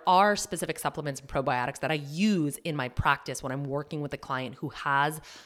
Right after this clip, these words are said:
low secretory I G A to help support those levels. Uh, certain probiotic strains are shown to support secretory I G A. Saccharomyces boulardii is one of them. It's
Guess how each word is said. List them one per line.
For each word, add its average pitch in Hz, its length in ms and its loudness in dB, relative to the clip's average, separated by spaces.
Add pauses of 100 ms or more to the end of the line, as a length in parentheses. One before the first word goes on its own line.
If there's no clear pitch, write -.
(120)
low 160 200 4
secretory 143 600 -4
I 135 140 -4
G 135 200 -4
A 123 160 -2
to 143 160 -8
help - 320 -4
support - 800 2 (300)
those 156 240 2
levels. 180 500 2 (320)
Uh, 156 300 8
certain - 680 2
probiotic 160 800 6
strains 196 920 0 (100)
are 139 140 0
shown 156 600 2
to - 140 -4
support 208 440 0
secretory 190 580 2
I 175 140 2
G 185 140 0
A. 180 120 2
Saccharomyces 214 800 0
boulardii 147 460 2
is 131 220 -8
one 135 160 -2
of 139 100 -4
them. 160 220 0 (280)
It's - 160 -4